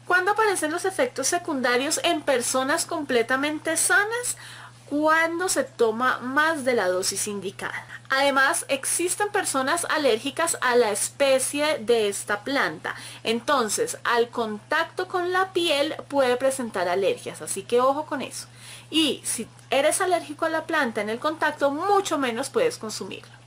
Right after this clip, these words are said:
Y aunque no existe un estudio que te diga realmente que esta planta afecta a embarazadas y a lactantes,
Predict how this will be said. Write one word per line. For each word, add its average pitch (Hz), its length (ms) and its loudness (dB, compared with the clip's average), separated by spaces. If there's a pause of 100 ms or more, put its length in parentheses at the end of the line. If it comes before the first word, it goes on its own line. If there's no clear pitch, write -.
(120)
Y 311 140 2
aunque 294 400 -2
no 294 380 0
existe 392 760 0
un 349 220 0
estudio 311 1000 -2
que 262 180 0
te 202 260 -2
diga 254 400 0
realmente 220 840 0
que - 320 -4
esta 285 360 0
planta 302 380 -2
afecta 214 580 -2 (340)
a 240 180 0
embarazadas 240 1000 2
y 285 160 -2
a 302 120 2
lactantes, 240 840 -2